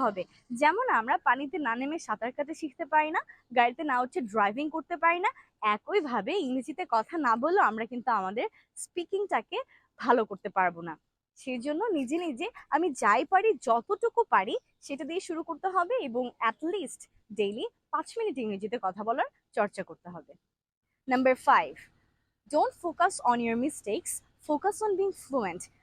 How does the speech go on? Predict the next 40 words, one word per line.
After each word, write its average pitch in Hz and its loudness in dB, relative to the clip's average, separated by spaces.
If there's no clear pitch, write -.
শুরুতেই 359 2
যদি 285 -2
আমরা 247 2
আমাদের 294 -2
ভুলগুলি 311 0
নিয়ে 285 -4
পড়ে 247 4
থাকি 226 -8
যে 233 -4
আমি 233 -4
গ্রামারে 226 0
কি 294 -10
মিস্টেক্স 247 -10
করছি, 247 -8
আমার 247 -2
প্রোনাউন্সিয়েশনে 262 -6
কি 320 -6
ভুল 269 -6
হচ্ছে, 269 -8
আমার 247 -6
সেন্টেন্স 262 -6
স্ট্রাকচারটা 269 -4
সঠিক 254 -4
হচ্ছে 285 -12
কি 349 -8
হচ্ছে 381 -6
না, 294 -2
তাহলে 269 4
কিন্তু 262 -6
আমি 262 0
বড়সড় 220 2
ভেজালে 202 0
পড়বো। 175 -4
So 339 -10
প্রথমে 381 -2
আমাদের 277 0
ফোকাস 311 0
থাকবে 226 -2
আমি 349 4
at - -4